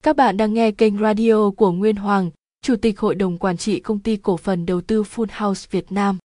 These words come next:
nơi chia sẻ những kiến thức và kinh nghiệm về kinh doanh và cuộc sống. Bản radio này có tên, Tổn thương là gì? Làm thế nào để tránh bị tổn thương? Đây là bản thu âm số sáu, thuộc series Kỹ năng quản trị cảm xúc.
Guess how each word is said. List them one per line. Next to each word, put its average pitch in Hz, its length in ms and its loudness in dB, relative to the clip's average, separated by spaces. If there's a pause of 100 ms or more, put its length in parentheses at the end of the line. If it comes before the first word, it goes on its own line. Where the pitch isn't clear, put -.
(280)
nơi 233 200 6
chia 233 200 4
sẻ 202 320 2
những 170 160 -4
kiến 180 220 0
thức 320 260 -2
và 190 120 4
kinh 220 280 -2
nghiệm 185 260 2
về 175 120 -2
kinh 196 240 -2
doanh 196 280 -2
và 180 120 -6
cuộc 175 200 -6
sống. 175 320 -2 (360)
Bản 220 280 4
radio 220 360 4
này 190 240 0
có 175 140 -2
tên, 220 320 2 (380)
Tổn 208 180 4
thương 226 280 2
là 196 140 2
gì? 196 300 0 (340)
Làm 208 180 2
thế 180 140 0
nào 202 280 2
để 175 120 2
tránh 180 280 -2
bị 247 100 0
tổn 190 300 2
thương? 208 340 -2 (680)
Đây 262 100 2
là 233 140 0
bản 190 240 -2
thu 233 160 -2
âm 220 240 0
số 202 220 -4
sáu, 208 440 -2 (300)
thuộc 240 200 -2
series 240 600 -2
Kỹ 220 120 -12
năng 247 260 -4
quản 208 160 -2
trị 220 180 -8
cảm 175 240 -6
xúc. 330 280 -4